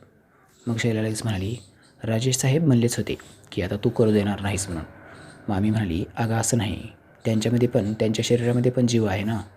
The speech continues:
थोडंसं त्यांना पण रिलॅक्स होऊ दे, थोडं बसू दे." असं म्हणून ती फ्रीजकडे गेली. मी म्हणालो, "आता फ्रीजमध्ये काय ठेवलंय?" मग तिने तिथून जाऊन एक ॲपल ज्यूसची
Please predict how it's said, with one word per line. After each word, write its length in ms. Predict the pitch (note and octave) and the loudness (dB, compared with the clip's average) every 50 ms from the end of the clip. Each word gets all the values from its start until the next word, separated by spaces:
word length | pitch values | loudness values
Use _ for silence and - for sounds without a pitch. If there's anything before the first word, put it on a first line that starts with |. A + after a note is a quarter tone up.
| - - - | -16 -6 -2
थोडंसं 240 | A#2 G#2+ G#2+ - - | 0 0 0 0 -2
त्यांना 220 | A#2 A#2 A2+ A2 A2 | -2 0 0 0 0
पण 200 | - B2 G#2+ G2+ | 0 0 2 2
रिलॅक्स 360 | A#2 A#2+ A#2+ A#2 A2+ - - | 4 4 4 2 0 -2 -2
होऊ 140 | E2 D#2 D#2+ | -4 -4 -4
दे, 100 | - - - - _ _ _ _ - _ _ - | -6 -8 -12 -18 _ _ _ _ -20 _ _ -2
थोडं 180 | G#2+ G2+ G#2+ | 0 2 2
बसू 220 | A2 G#2+ - - G2 | 2 2 0 -2 -4
दे." 340 | - - - - - _ _ _ _ _ - | -6 -8 -10 -14 -20 _ _ _ _ _ -8
असं 200 | G2 G2+ - A2+ | -6 -4 -2 0
म्हणून 240 | A#2 A#2+ A2 G2 A2+ | 0 0 0 -2 -4
ती 400 | A#2+ - - _ _ - - G#2+ | -10 -14 -20 _ _ -8 -8 -6
फ्रीजकडे 460 | - - A#2+ G#2+ G#2+ - - F2 F#2 | -2 0 0 0 0 0 -2 -4 -2
गेली. 200 | G#2 F#2 F#2 - - _ _ _ _ C3+ | -4 -6 -8 -10 -14 _ _ _ _ -2
मी 80 | C3 | 0
म्हणालो, 240 | C3+ C#3 C#3 B2+ A#2 | 0 2 0 0 -2
"आता 140 | A#2 - C3+ | -2 -4 -4
फ्रीजमध्ये 420 | - - C3+ B2+ - D3 C3 - | 0 2 2 2 2 2 0 0
काय 160 | - F#2+ F#2 F#2+ | 0 -2 -4 -4
ठेवलंय?" 240 | - D#2 D#2 C#2+ - - _ _ _ _ _ _ _ - | -4 -4 -6 -6 -8 -10 _ _ _ _ _ _ _ -6
मग 120 | A2+ G#2+ G#2 - | -6 -4 -2 -2
तिने 140 | G#2 A2 G#2+ A2+ | -2 0 0 -2
तिथून 220 | G#2+ - A2 G#2+ | -2 -2 -2 0
जाऊन 240 | A2 G#2+ G#2 F#2 E2 D#2+ - - _ _ _ _ _ _ _ _ - | 2 2 2 0 0 -4 -10 -16 _ _ _ _ _ _ _ _ 0
एक 200 | A2 G#2 G2+ - - - _ _ _ _ _ _ _ _ _ _ _ _ _ _ _ _ _ _ - _ _ _ _ _ _ _ _ _ - - - - - - _ _ _ _ _ _ _ _ _ _ _ - - - - - _ _ - | 0 0 0 0 -6 -20 _ _ _ _ _ _ _ _ _ _ _ _ _ _ _ _ _ _ -20 _ _ _ _ _ _ _ _ _ -20 -20 -20 -20 -20 -20 _ _ _ _ _ _ _ _ _ _ _ -20 -20 -20 -20 -20 _ _ -6
ॲपल 260 | B2 A#2+ - - C3 B2+ | -4 -4 0 0 0 2
ज्यूसची 560 | C3 B2+ A#2+ - - - A#2 G#2 G#2 A#2+ | 4 2 2 0 -2 -2 0 0 0 0